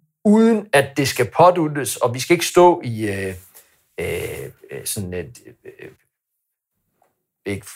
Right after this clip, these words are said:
nu skal man passe på ikke at støde nogen jo, <laughs> i forhold til at sådan sætte folk i bokse, men, men man skal ikke stå i, øh, i hørbukser og med, med klangskåle alle mulige steder, og, øh, og det hele skal være hvidt, og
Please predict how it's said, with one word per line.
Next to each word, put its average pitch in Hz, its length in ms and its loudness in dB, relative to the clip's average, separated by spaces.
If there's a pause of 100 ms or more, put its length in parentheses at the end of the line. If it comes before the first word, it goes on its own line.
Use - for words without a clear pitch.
nu 92 120 -16
skal - 160 -16
man 90 100 -10
passe - 160 -18
på 90 120 -2
ikke - 100 -4
at 92 60 -6
støde 147 320 0
nogen 98 260 -6
jo, - 60 -12 (220)
<laughs> - 140 -10
i 117 80 0
forhold 135 360 6
til 143 120 2
at 131 240 4
sådan 143 180 2
sætte 120 240 0
folk 151 300 4
i 120 40 -2
bokse, 143 460 4
men, 127 180 -6
men 139 140 -2
man 139 120 0
skal 185 120 2
ikke 190 140 4
stå 190 380 6
i, 113 200 -4
øh, 95 200 -2 (460)
i 135 120 2
hørbukser 151 640 4
og 110 640 2
med, 104 440 -4 (120)
med 107 200 -8
klangskåle 147 920 6
alle 143 140 6
mulige 139 280 -2
steder, 147 360 8
og, 104 560 2
øh, 92 100 -8 (320)
og 117 100 4
det 117 80 2
hele 147 200 6
skal 123 240 2
være 113 140 2
hvidt, 156 400 -2
og 95 360 6